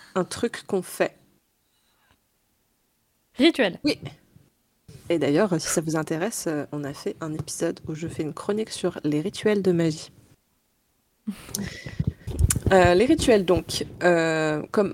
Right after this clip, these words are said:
Speaker 1: beaucoup d'autres religions, la Wicca s'appuie sur des cérémonies. Et, euh, parmi ces cérémonies, des, il y a des cérémonies qui sont ritualisées, où, euh, il y a des choses à faire dans l'ordre. Bon, tu me diras, c'est un peu le cas de plein de cérémonies, euh, religieuses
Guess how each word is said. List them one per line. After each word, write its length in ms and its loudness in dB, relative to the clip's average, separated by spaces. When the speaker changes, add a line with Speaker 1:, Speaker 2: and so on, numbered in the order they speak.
Speaker 1:
beaucoup 400 -4
d'autres 680 2
religions, 600 -2
la 120 2
Wicca 220 0
s'appuie 300 -2
sur 240 -4
des 260 -2
cérémonies. 760 0
Et, 220 2
euh, 80 4
parmi 260 0
ces 120 0
cérémonies, 680 -2
des, 220 2
il 40 -2
y 80 0
a 60 0
des 420 -4
cérémonies 440 -2
qui 80 -6
sont 100 -2
ritualisées, 960 2
où, 220 -2
euh, 160 -4
il 80 -4
y 40 -2
a 60 -2
des 140 -6
choses 280 -8
à 100 -8
faire 320 -6
dans 160 -8
l'ordre. 220 -2
Bon, 100 -4
tu 140 -4
me 60 -4
diras, 200 -2
c'est 100 -8
un 60 -6
peu 100 -6
le 60 -6
cas 160 0
de 80 0
plein 220 -2
de 40 -10
cérémonies, 560 -2
euh, 140 -4
religieuses 560 -2